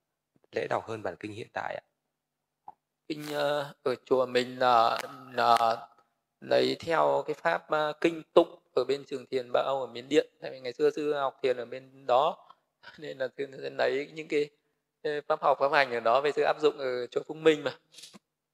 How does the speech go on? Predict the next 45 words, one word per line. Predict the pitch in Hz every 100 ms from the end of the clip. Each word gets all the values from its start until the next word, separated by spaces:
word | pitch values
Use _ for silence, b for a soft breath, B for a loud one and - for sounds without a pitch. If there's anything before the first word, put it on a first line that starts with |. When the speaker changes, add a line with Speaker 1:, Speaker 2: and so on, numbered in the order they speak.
| _ _ -
Speaker 2:
Thì | 120 120
sư | 147
cũng | 156
lấy | 147 147
kinh | 160
Nhật | 151 -
Tụng | 151
ở | 131
bên | 120 139 139
Trường | 139
Thiền | 123 123
đấy | 127
về | 139 127 117
sư | 139
áp | 135 160
dụng. | 147 147 _ _ _ -
Tại | 131
vì | 123 123 -
sư | 156
cũng | - 175
lười | 147 127
học | 127 117 -
những | 139 147
cái, | 147 151 151 156 _
những | 175
cái | 160 -
pháp | 147 180
kinh | - 143
Tụng | - 160 -
khác. | 156 156 - b b b _
Và | 143
cái | 147 156
pháp | 156 185 180 196 -
Tụng | 175 175
ấy, | 160 185 - _ -
à, | 147 143 139 139
thì | 147 135 127
có | 131 139
những | 170 185
người | 156
tụng | 160 160
theo, | 165 156 151 - 160 151 143 147 143 -
kiểu | 135
Miến | 123 131
Điện | 170 185